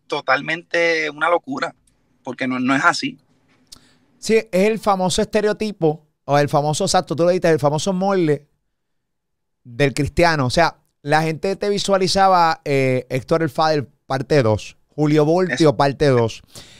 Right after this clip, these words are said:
Speaker 2: Yo te visualicé, eh, tipo Juan Luis Guerra, te lo dije en la entrevista. O sea, Juan Luis Guerra le
Speaker 1: Ujú.
Speaker 2: dedica su vida a Dios, no deja de cantar sus canciones de amor,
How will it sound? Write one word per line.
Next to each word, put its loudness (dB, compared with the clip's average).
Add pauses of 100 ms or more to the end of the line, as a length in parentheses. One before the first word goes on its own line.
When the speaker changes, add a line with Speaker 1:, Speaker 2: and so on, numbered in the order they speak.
(420)
Speaker 2:
Yo 2
te 0
visualicé, 0
eh, 2
tipo 0
Juan -2
Luis 0
Guerra, 2
te 0
lo 0
dije -2
en -2
la -2
entrevista. -2
O -12
sea, 2
Juan 0
Luis -2
Guerra 0
le 0
Speaker 1:
Ujú. 2
Speaker 2:
dedica -2
su -6
vida 0
a 2
Dios, 0 (440)
no 2
deja 2
de 4
cantar -4
sus -6
canciones -4
de 2
amor, -2